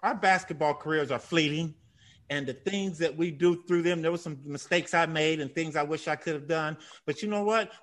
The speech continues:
What would you say to a young person today about going into the league in the N B A?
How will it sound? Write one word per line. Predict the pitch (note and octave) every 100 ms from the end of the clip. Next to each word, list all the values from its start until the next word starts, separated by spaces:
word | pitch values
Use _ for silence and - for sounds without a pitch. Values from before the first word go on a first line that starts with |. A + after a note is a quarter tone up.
| -
What | C3+ C4 A#3+
would | G#3
you | E3+
say | G3+ - F#3 F3
to | - D#3
a |
young | C3+ E3 F3+
person | F3 E3+ - D#3+
today | - C#3+ D3 C3 G#2+ - _ _ _ _ _ _
about | - C3 D3+ C3
going | C#3 E3 D#3+
into | D#3 D3+
the | B2
league | A#2+ C3 G#2+ F#2+ -
in | C3+
the | C3
N | C3
B | A#2+ A#2+
A? | G#2+